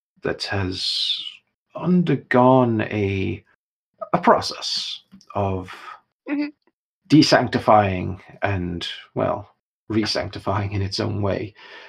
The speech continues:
Speaker 1: You quickly see a few things, Rogar, as you enter the temple. One, you see a number of civilians. They are presumably feeling protected in here for whatever reason. Maybe Lysandra gathered them when the attack began,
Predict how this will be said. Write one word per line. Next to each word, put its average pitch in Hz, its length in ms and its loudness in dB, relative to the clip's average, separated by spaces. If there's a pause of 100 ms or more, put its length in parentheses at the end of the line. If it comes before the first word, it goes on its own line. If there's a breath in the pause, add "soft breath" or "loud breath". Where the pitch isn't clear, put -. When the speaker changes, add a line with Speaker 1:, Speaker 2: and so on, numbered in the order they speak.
(260 loud breath)
Speaker 1:
You 104 240 0
quickly 131 380 4
see 95 520 0 (420)
a - 60 -10
few 131 200 8
things, - 320 -6
Rogar, 90 340 -2
as 85 100 -4
you 95 120 -2
enter 92 160 -6
the - 100 -16
temple. 92 400 -4
One, 117 460 4
you 107 80 -2
see 107 180 2
a 101 40 2
number 104 280 0
of 98 140 -4
civilians. 98 720 -4 (540)
They 98 160 0
are 87 440 2 (600)
presumably 98 760 -2 (680)
feeling 92 300 0
protected 98 480 -2
in 87 140 -2
here 98 280 -2
for 101 120 -10
whatever 98 320 -4
reason. 95 340 -2
Maybe 95 240 -2
Lysandra 98 520 -4
gathered 98 400 0
them 101 220 -4
when 101 140 -4
the 98 120 -2
attack 98 320 -4
began, 95 440 0